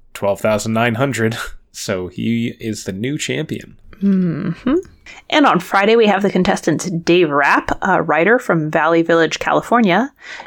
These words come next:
Speaker 2: Jillian Cruz, a student at the University of Kansas from Kansas City, Missouri, and Nick Heisey, a technical services engineer from Madison, Wisconsin,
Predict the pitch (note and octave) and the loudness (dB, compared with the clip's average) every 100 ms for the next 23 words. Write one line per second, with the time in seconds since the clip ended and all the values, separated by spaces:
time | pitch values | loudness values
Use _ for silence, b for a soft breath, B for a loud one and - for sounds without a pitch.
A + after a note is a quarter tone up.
0 | - F3+ F3 E3 E3+ - D#4 F#4 - F3 | -6 0 2 2 2 4 4 4 2 -2
1 | - - G#3 A#3+ B3+ F#3+ F3+ E3 - F#3+ | -2 -2 2 2 2 0 0 -2 0 0
2 | F3+ G3+ F#3 G#3 - - - F#3+ F#3+ C4+ | 2 0 0 0 0 -4 -4 -2 0 0
3 | - F3 E3 - F#3 F#3 F3+ - F3+ F3 | 0 -4 -4 -2 0 0 -2 -2 0 0
4 | E3 F3 F3+ A#3+ C4+ - - F#3 E3+ D#3+ | 0 2 2 2 0 -4 -2 0 0 -4
5 | - F#3+ A3+ A#3+ - - - - - - | -6 -2 -2 -2 -2 -2 -2 -4 -6 -2
6 | F3 E3+ - F#3+ - A3 A#3 G#3+ - G#3 | -2 -2 -4 -6 0 2 2 0 0 0
7 | G#3 A3 G#3 G3+ F#3+ F#3+ A#3 D4 - E3+ | 2 0 0 0 2 2 4 2 2 -2
8 | D3+ D#3+ E3 E3 E3+ E3 - G#3 G#3 D4 | 0 0 0 -2 -2 -2 0 0 2 2
9 | E4+ | 2